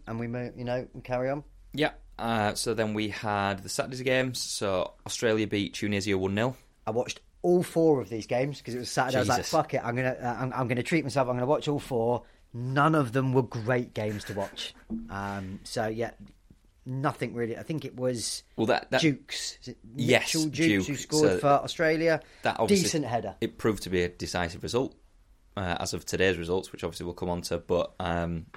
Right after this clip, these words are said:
Speaker 2: yeah, massive result for Australia in the
Speaker 1: Really
Speaker 2: grand
Speaker 1: good
Speaker 2: scheme of
Speaker 1: header.
Speaker 2: things.
Speaker 1: Um,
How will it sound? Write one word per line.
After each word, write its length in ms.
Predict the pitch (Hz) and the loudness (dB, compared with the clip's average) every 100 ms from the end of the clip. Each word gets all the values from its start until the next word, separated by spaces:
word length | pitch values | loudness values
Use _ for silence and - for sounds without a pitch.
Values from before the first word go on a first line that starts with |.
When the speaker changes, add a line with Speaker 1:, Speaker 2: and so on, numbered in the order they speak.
| - _ - | -20 _ -4
Speaker 2:
yeah, 180 | 95 | -2
massive 360 | 82 92 - 92 | 0 -2 -4 -4
result 260 | 87 87 - | -2 -2 -4
for 80 | |
Australia 540 | 87 - 92 85 85 85 - | -8 -4 -4 -2 -4 -6 -12
in 100 | 98 | -4
the 60 | 170 | 2
Speaker 1:
Really 60 | 151 | 2
Speaker 2:
grand 60 | 131 | 2
Speaker 1:
good 60 | 131 | 2
Speaker 2:
scheme 80 | 131 | 2
of 140 | 127 | 2
Speaker 1:
header. 300 | 131 127 127 - | 4 4 2 -2
Speaker 2:
things. 340 | 120 120 120 117 | -4 0 0 0
Speaker 1:
Um, 160 | 110 | -2